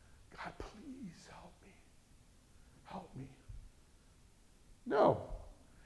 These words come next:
The night before he was to die, Peter is sleeping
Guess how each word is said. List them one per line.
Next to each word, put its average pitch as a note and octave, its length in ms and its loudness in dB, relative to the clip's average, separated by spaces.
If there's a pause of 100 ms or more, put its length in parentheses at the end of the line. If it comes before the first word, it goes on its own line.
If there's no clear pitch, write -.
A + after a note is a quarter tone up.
(140)
The F3+ 100 12
night A3+ 560 12
before G3+ 460 12
he G3 160 6
was E3+ 320 4 (100)
to F#3+ 60 -4
die, C3+ 560 4 (720)
Peter G#3 540 8
is G3 160 6
sleeping G3+ 760 4